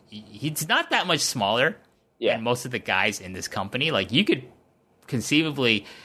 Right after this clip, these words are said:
Speaker 1: credibly push him as, as a heavyweight in this company, and it would work, I think. All you just do is just put on a little bit more muscle mass. That's it. I wouldn't go crazy
Speaker 2: Yeah.
Speaker 1: with that."
Speaker 2: And he's pretty, he's pretty thick as it is. And I mean,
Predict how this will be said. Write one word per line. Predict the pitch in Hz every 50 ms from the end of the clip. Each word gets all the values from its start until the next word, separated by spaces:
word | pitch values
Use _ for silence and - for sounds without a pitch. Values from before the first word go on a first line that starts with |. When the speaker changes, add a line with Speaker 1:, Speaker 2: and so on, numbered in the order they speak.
| - - - _ _ _ _ _ -
Speaker 1:
credibly | - - 170 170 170 160 - 143 117 107 101
push | - - - 143 139 - -
him | 131 110 95 95 98 - - _ _ _ _ _ _ _ -
as, | 107 101 98 98 95 - - - _ - - - -
as | - 104 104 107
a | -
heavyweight | - 131 123 127 110 101 92 92 90 - - -
in | - -
this | 110 98 -
company, | - 160 214 214 262 - 120 117
and | 104 107 113 110 - - -
it | 117 123 135
would | 135 143 123
work, | 107 120 156 185 - - - -
I | - 117
think. | - - 120 107 110 110
All | - 104 139 180
you | 185 160
just | - - 131 131 -
do | 139 143
is | 120 -
just | - 87 - - _
put | - - 143 123
on | 113 104 -
a | - 98
little | 95 87 90 92 98 107 107
bit | 127 123 107
more | 123 127 127
muscle | 120 120 117 - - 131
mass. | 127 127 165 165 - - - -
That's | - 104 95 95 - -
it. | - 90 101 123 -
I | 113 127
wouldn't | 143 170 165 131 101 - - _ _ _ _ -
go | - 107
crazy | 90 - 123 123 143 147 -
Speaker 2:
Yeah. | 107
Speaker 1:
with | 98 95 -
that." | 98 87 92 95 - - - - - -
Speaker 2:
And | 135 151
he's | 170 190 220 -
pretty, | - 311 277 262
he's | - 135 185 202 -
pretty | - - 262 -
thick | - - - 135 143 -
as | 131 107 -
it | 107 92
is. | 107 135 123 123
And | 113 113 117
I | 113
mean, | 110 110 101 98